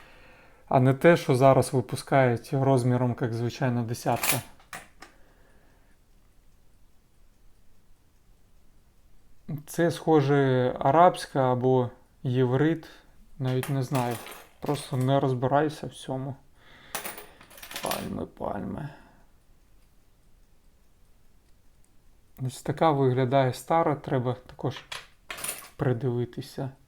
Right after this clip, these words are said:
Ось на стару схоже мідь.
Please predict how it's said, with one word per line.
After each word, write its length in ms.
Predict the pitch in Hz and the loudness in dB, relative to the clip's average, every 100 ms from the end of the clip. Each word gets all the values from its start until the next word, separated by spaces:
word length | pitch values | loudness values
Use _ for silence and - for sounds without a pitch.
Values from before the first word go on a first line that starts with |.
| _ - - - _ - _ - _ - - - - - - - - - | _ -20 -20 -20 _ -20 _ -20 _ -20 -20 -20 -20 -20 -20 -20 -12 2
Ось 300 | 143 165 170 | 4 4 2
на 160 | 165 | 0
стару 560 | 147 165 156 151 147 131 - | 0 4 6 6 4 0 -4
схоже 600 | - - 139 127 127 117 - - _ _ _ | -14 -4 0 0 -2 -4 -10 -20 _ _ _
мідь. 520 | 208 123 127 127 - | -4 0 0 -2 -6